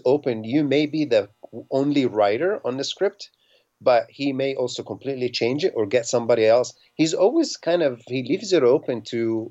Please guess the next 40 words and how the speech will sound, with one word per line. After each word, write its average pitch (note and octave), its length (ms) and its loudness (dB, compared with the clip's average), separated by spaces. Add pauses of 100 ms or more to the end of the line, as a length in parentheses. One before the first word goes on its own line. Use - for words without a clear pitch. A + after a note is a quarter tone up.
(120)
um, A2 340 -2
what's C3 300 -2
interesting, - 640 -4 (460)
which - 380 -8
he - 240 -12
uses A#2+ 320 0
a G#2+ 80 4
lot. G#2+ 340 2 (120)
It B2+ 260 -6
has F3 340 2
to D3 60 -12
be A#2 160 -8
interesting. - 540 -12 (560)
And D3 160 0
so F#3 360 4 (340)
y-, F3 200 -2
you F3 140 -8
can't A3 260 -2
really G3 220 -2
pinpoint F3 480 -2
it. F3 100 -4
Even G3+ 220 -2
if F#3+ 140 -2
he, D3+ 180 -4
let's E3+ 180 -4
say E3+ 100 0
if D3+ 120 -10
he C#3+ 80 -6
did C#3 180 -4
it D3 80 -4
with B2+ 140 -4
Michael B2+ 400 -2
Herr, C#3+ 320 0
that C3 220 0
doesn't C#3 300 -2
mean C3+ 180 -2
he B2 140 -6
did A#2+ 180 0
it A#2+ 120 0
with, A2+ 340 0